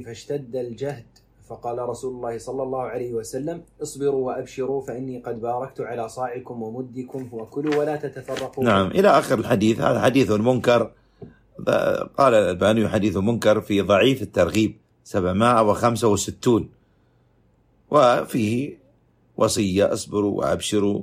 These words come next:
Speaker 2: فإني قد باركت على صاعكم ومدكم". ودعوة النبي صلى الله عليه وسلم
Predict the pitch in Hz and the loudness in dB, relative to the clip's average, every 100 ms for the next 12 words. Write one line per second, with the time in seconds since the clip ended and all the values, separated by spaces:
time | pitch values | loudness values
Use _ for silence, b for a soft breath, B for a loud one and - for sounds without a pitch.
0 | - 80 95 98 90 90 95 107 - 107 | -6 -4 -2 -2 -4 0 2 2 0 -2
1 | 95 92 - 101 95 104 101 92 90 90 | 0 0 2 4 4 0 -2 -2 -2 0
2 | 101 98 101 110 101 - _ _ _ _ | 0 -2 0 0 0 -6 _ _ _ _
3 | _ _ _ _ - 123 127 - - - | _ _ _ _ 0 4 6 4 -2 -6
4 | - 170 170 123 113 101 92 107 101 - | 0 4 6 4 2 0 0 0 0 -2
5 | - - 104 98 92 92 | -4 0 2 2 0 -2